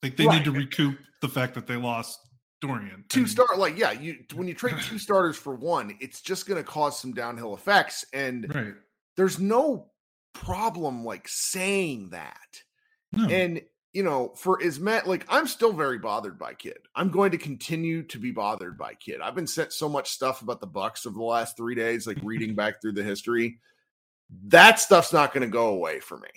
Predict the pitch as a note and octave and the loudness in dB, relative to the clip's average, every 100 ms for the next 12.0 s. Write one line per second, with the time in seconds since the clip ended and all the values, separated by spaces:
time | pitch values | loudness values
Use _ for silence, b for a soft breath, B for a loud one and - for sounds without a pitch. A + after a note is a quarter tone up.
0 | _ _ C#3+ C3 A2 F2 - - - _ | _ _ -8 -6 -6 -8 -14 -20 -20 _
1 | _ _ _ _ - G#2 G#2+ - B2 D3 | _ _ _ _ -2 -2 -2 -6 0 2
2 | C#3+ - C3+ C#3 F3+ G#3 G#3 - B2+ G2+ | 2 2 0 4 4 4 2 0 0 0
3 | F#2+ F#2 _ _ A2+ A#2 C#3 D#3+ F3 D3 | -4 -10 _ _ -8 -6 -6 -8 -10 -10
4 | C3 B2 D3 C#3+ C3+ - A#2 G#2 G2 G2+ | -10 -4 -2 -2 -4 -6 -4 -4 -4 -4
5 | F#2 E2+ - G#2 F#2 - B2+ A#2+ F2+ D#2 | -4 -6 -10 -12 -16 -14 -10 -10 -10 -14
6 | G#2+ A3 D4 B2+ G#2+ A#2+ D3+ A#2+ G#2 G2 | -14 -12 -12 -14 -14 -12 -10 -10 -10 -12
7 | E2+ - F3 A#2+ - _ _ _ _ _ | -14 -10 -6 -6 -8 _ _ _ _ _
8 | - D3 C#3 D3 - C3+ C#4 - - - | -6 -2 0 0 0 4 4 4 -4 -12
9 | - D4+ C#4 F#3+ G3+ G3+ - D3+ - - | -2 -2 0 0 0 0 -4 -10 -8 -4
10 | - A3+ E3 C#2+ - _ _ _ _ _ | 0 2 2 -2 -12 _ _ _ _ _
11 | _ _ - B2+ A2+ - - - F#3 G2+ | _ _ -8 -6 -6 -8 -8 0 0 0